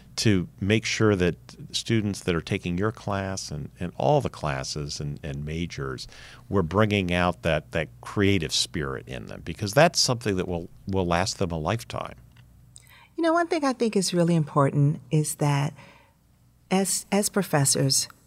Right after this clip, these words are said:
Speaker 2: just make sure we pull back from what is the next step. So much of creativity is about being in the now and just pulling back, just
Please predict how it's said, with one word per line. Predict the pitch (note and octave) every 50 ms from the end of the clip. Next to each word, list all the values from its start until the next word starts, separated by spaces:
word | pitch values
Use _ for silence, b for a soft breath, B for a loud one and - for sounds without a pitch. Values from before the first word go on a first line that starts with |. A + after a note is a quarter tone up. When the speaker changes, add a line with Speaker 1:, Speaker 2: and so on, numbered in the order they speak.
| _ -
Speaker 2:
just | - A3 A3+ A3 -
make | G#3+ G#3+ G#3+ G#3+
sure | - - - G3+ G3 F#3 E3+
we | F3 E3+
pull | D#3+ - - - - F3+ E3+ E3+
back | E3 D#3 D3+ D3 D3 D3 D3 -
from | - C3+ C3 C3 C3+
what | C#3+ C#3+ C#3+
is | D3 C#3 - -
the | - C3
next | B2+ B2+ A#2+ B2 - -
step. | - - G2 E2+ - -
So | - A3
much | A#3+ B3+ - B3
of | A3+
creativity | - A#3 G3+ E3+ - - - D3+ D3+ - D#3+ D#3
is | D#3 D3 -
about | C#3+ C#3+ C3+ C#3+ D3 B B B B B
being | - D3+ D3 D3 C#3+
in | D3 D3 C#3+ C3
the | B2+ A#2+
now | B2 B2 B2+ A#2+ A#2 A#2+ C3+ C#3+ C#3+ - - b b b b b b b b
and | - F3
just | - G3+ F3+ - - -
pulling | - - - B3 B3+ B3 A#3+ A#3+ A3+
back, | F#3+ F#3+ F3 E3+ F3+ - -
just | - C4 B3 - - -